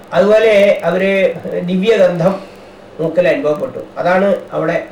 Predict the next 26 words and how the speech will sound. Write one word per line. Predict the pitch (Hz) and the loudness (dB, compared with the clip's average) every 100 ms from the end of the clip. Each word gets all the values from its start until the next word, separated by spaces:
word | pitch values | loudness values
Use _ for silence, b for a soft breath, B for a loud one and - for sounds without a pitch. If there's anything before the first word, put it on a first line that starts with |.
| - | -2
പുകയ്ക്കുന്നതായിട്ടുള്ള | 151 151 160 156 143 139 135 | 0 0 -2 0 0 -2 -6
സാധനങ്ങളൊക്കെ. | 131 131 127 - - - B B B - | -10 -10 -10 -10 -12 -20 B B B -4
പിന്നെ | 170 175 | -2 0
അണ്ണാക്കിൽ | 175 202 208 220 | 0 0 0 0
ദിവ്യരസം | 208 185 185 190 - - 233 226 | 0 0 0 2 0 0 -2 -2
അനുഭവപ്പെട്ടു. | 151 156 160 156 143 151 | -4 -2 0 -2 -2 0
അതാണ് | 156 170 170 | 2 2 0
അവിടുത്തെ | 156 156 | 0 -2
പ്രസാദങ്ങളൊക്കെ. | 156 - 139 139 139 135 - - - - - - - - - | -4 -4 -4 -4 -2 -4 -6 -14 -18 -20 -20 -20 -20 -18 -8
പിന്നെ | 160 196 214 208 208 | 0 4 4 4 2
ശരീരത്തിൽ | 175 175 208 202 220 | 0 2 0 -2 -2
ഒരു | 202 | 0
തരം | 185 180 | 2 2
കുളിർമ | 180 160 165 160 180 | 0 -2 0 2 2
അനുഭവപ്പെട്ടു, | 160 143 135 139 123 123 - | 2 2 0 -2 -8 -12 -10
ഒരു | - - | -10 -6
കരണ്ട് | 143 151 156 | -8 -4 -2
കൊടുത്ത | 143 127 | -2 -4
മാതിരി. | 117 107 - - | -8 -10 -12 -10
അതാണ് | 147 175 | -6 -4
പുണ്യാഹം | 180 165 175 | -4 -2 0
തളിക്കലോ | 180 170 160 165 | 0 -2 -2 -2
അല്ലെങ്കിൽ | 170 156 160 | 0 0 -2
ചന്ദനം | 156 147 156 | -4 -4 -4
ധരിക്കലോ | 151 131 151 151 | -4 -6 -6 -6
ഒക്കെ | 151 147 | -4 -6